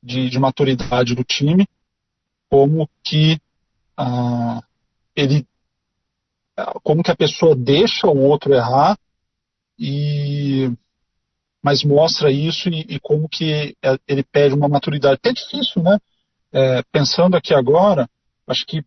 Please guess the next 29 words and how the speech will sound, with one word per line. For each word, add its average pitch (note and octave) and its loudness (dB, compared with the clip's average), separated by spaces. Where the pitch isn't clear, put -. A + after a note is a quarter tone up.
pra F3 2
gente D#3+ -2
aqui, D#3+ -6
nosso C#3 -4
internamente C3+ -6
G C3 -6
P - -4
S, C#3+ 2
tem C#3+ -4
um D#3 0
dos D3+ 0
nossos C#3 -2
pilares, C3 0
assim, C#3 -6
que - -4
é D#3 6
o D#3 4
Radical C#3 0
Candor, C3 -4
né? B2 -4
Que - -6
é C3 0
a B2 -2
franqueza, C3 0
é, A#2+ -4
radical, C3 0
se - -10
for C3 -4
ver, B2 0